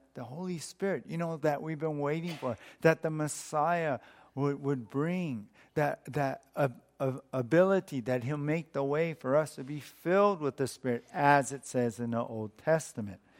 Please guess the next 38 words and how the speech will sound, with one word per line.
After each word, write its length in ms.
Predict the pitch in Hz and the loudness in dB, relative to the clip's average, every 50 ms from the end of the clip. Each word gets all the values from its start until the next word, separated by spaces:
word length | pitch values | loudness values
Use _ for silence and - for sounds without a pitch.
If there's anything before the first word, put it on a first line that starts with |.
| - - - - - - - - | -20 -20 -20 -20 -20 -16 -2 0
And 140 | 139 147 156 | 2 8 10
then 160 | 170 175 175 | 10 10 12
verse 220 | 165 175 165 - - | 10 8 8 8 2
twenty-one, 500 | - 160 156 160 165 170 175 170 165 151 | -2 -2 -2 0 0 2 2 2 2 2
"Whom 200 | 143 147 143 127 | 0 0 0 4
heaven 380 | 139 151 170 175 185 196 190 | 8 8 8 8 6 0 -2
must 300 | 175 160 156 151 - - | 0 0 0 -2 -2 -6
receive 640 | 143 139 127 - - - 175 196 196 165 127 120 123 - - - - - - _ | -8 -8 -8 -8 -8 -6 -4 -4 -2 -2 -2 -2 -4 -6 -14 -20 -20 -20 -6 _
until 380 | 135 135 131 - 160 160 160 | -2 -2 0 0 2 2 2
the 140 | 147 147 135 | 2 0 -2
time 420 | - - 160 156 160 175 180 180 165 | 0 2 4 4 4 4 2 -2 -4
for 220 | - 151 139 127 | -2 -2 0 0
restoring 600 | 127 127 117 - - - 143 147 151 156 156 151 | 0 -2 -4 -6 -6 -4 -2 -2 -2 -2 -4 -4
all 280 | - 135 135 139 156 160 | -2 0 2 2 0 0
the 100 | 170 165 | -4 -8
things 420 | - 165 147 135 135 139 131 - | -6 -4 -4 -2 -2 -4 -4 -6
about 360 | - 123 131 127 131 135 - | -2 2 4 4 4 4 2
which 260 | 139 131 117 - - | -2 -6 -8 -8 -4
God 280 | - 123 127 131 139 - | 0 2 2 2 0 -2
spoke 380 | - - - 127 123 123 120 - | -6 -2 0 2 2 2 0 -2
by 160 | 120 120 117 | -2 -2 0
the 80 | 113 | -2
mouth 360 | 117 113 113 110 113 117 - 131 | -2 -2 -2 -2 -2 -2 -4 -6
of 100 | 120 113 | -6 -6
his 160 | 123 117 - | -6 -8 -6
ho-, 300 | - 113 113 110 113 - - _ _ | -6 -4 -4 -4 -4 -8 -14 _ _
holy 280 | - 127 123 127 143 | 0 0 0 0 -4
prophets 580 | 139 - - 110 104 - - 120 120 - - - | -8 -6 -6 -6 -6 -6 -10 -12 -14 -14 -12 -10
long 300 | 113 107 107 104 104 110 | -8 -6 -6 -6 -4 -4
ago." 360 | 120 120 135 156 143 113 - - - - - - - - _ _ | -4 2 4 4 4 4 2 -6 -18 -20 -20 -20 -20 -20 _ _
He's 160 | - 151 143 | -4 -4 0
talking 600 | - 180 160 160 156 - 170 160 156 151 143 120 | 6 6 6 6 6 2 -4 -8 -8 -8 -8 -2
that 240 | 123 135 135 131 117 | 0 0 0 0 -4
Jesus 580 | 104 110 143 170 185 196 190 156 151 139 - - | -6 -4 -2 0 0 0 0 -2 -6 -8 -6 -6
must 240 | 143 143 131 - - | -6 -6 -6 -6 -2
go 160 | 143 135 131 | 0 2 2
to 80 | 123 | 2
heaven 540 | 123 107 135 165 190 202 180 135 110 107 135 | 0 -2 0 0 0 0 0 -2 -6 -8 -10